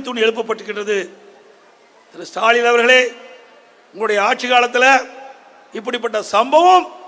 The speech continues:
நடந்தேறியிருக்கிறது என்பதை நினைவு கொள்ள வேண்டும். அது மட்டும் இல்ல, அந்த போராட்டத்தில் ஈடுபட்ட விவசாயிகள் குடும்பங்கள் வறுமையிலே வாடிக்கொண்டிருந்தது என்று அம்மா முதலமைச்சர் இருக்கும்போது அவருடைய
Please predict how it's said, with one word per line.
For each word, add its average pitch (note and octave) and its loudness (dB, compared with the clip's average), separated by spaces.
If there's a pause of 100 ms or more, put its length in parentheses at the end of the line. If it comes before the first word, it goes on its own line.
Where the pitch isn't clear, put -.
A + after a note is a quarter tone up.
(300)
நடந்தேறியிருக்கிறது A#3+ 0
என்பதை C4 2 (120)
நினைவு A3+ -6
கொள்ள G#3 -4
வேண்டும். F3+ -8 (580)
அது C#4+ 2
மட்டும் E4 -2
இல்ல, E4 2 (2000)
அந்த C#4 2 (300)
போராட்டத்தில் C#4+ 4
ஈடுபட்ட C#4 -4 (100)
விவசாயிகள் C4 0 (720)
குடும்பங்கள் A#3+ -4
வறுமையிலே A3+ -2 (100)
வாடிக்கொண்டிருந்தது A3 -4
என்று G3+ -8 (120)
அம்மா B3+ -6 (140)
முதலமைச்சர் A#3+ -4
இருக்கும்போது A3 -4
அவருடைய A3 -2